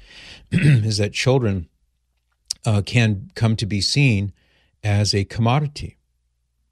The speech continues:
I'll pay this amount of money to this fertility clinic, and we'll make sure we have a baby, and we'll have X number of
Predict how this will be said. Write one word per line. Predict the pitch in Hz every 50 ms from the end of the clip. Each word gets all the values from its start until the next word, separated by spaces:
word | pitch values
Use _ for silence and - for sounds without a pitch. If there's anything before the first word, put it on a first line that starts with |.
| _ -
I'll | - 95 92
pay | - - 120 101
this | 92 92 110 110 - -
amount | 113 104 104 101 98
of | 98
money | 104 113 127 143 147 143 -
to | - - 90
this | 85 95 90
fertility | - - 90 - - 120 131 135 135 117
clinic, | - - 131 123 123 127 113 -
and | 95 87
we'll | 87 87
make | 92 95 92 -
sure | - - 92
we | 90 90 87
have | 87 87 85
a | 85
baby, | - 117 135 139 131 127 123 127 _ _ _ - - - - - - _ _ - -
and | 92 92 90 85
we'll | 90 90 87
have | 95 95 90 90 90 87 85 90 -
X | 104 101 - - -
number | 110 101 98 92 95 92 92
of | 90 90 90 85 82 - -